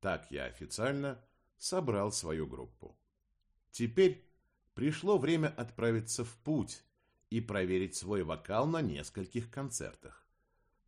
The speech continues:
После всего того безумия, через которое я прошёл за последние полтора года, всё, наконец, начало идти по-моему.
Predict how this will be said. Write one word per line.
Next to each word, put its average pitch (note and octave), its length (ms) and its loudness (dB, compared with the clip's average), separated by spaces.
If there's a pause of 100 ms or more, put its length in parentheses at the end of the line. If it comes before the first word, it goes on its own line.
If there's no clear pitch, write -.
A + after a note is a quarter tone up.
После D#3 380 2
всего E3+ 440 2
того C3+ 320 2
безумия, G2+ 680 0
через F2+ 380 -6
которое G#2 480 0
я E2 180 0
прошёл F2+ 480 -6
за D#2+ 140 -6
последние E2+ 680 -4
полтора C#2+ 500 -8
года, A#2 480 -2 (640)
всё, F#3 300 4
наконец, D3+ 720 0
начало B2+ 480 0
идти A#2 420 -8
по-моему. C#2+ 640 -8